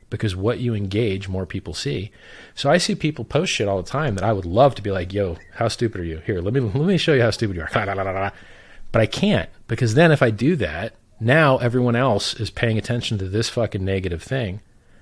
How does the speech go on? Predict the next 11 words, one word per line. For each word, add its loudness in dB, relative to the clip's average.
instead 4
of 2
controlling 0
the 0
narrative -4
and -12
focusing -2
on -4
the -6
positive -4
and, -4